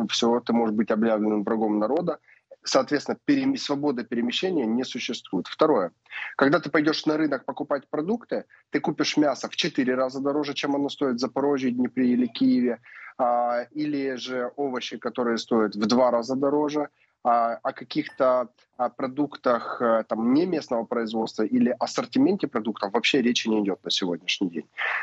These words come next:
Более жёсткая и сложная ситуация с медикаментами и с медицинским обслуживанием.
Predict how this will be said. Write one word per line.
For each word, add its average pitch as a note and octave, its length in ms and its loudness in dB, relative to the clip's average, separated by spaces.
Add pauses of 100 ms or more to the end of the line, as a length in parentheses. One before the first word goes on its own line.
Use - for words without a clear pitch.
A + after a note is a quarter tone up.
(220)
Более D#3 500 6
жёсткая A#2+ 640 -2
и A#2 140 -2
сложная A#2+ 400 0
ситуация C#3 500 0
с - 140 -8
медикаментами B2+ 720 2
и - 20 -2
с G#2+ 100 -8
медицинским A2+ 540 0
обслуживанием. F2 640 -2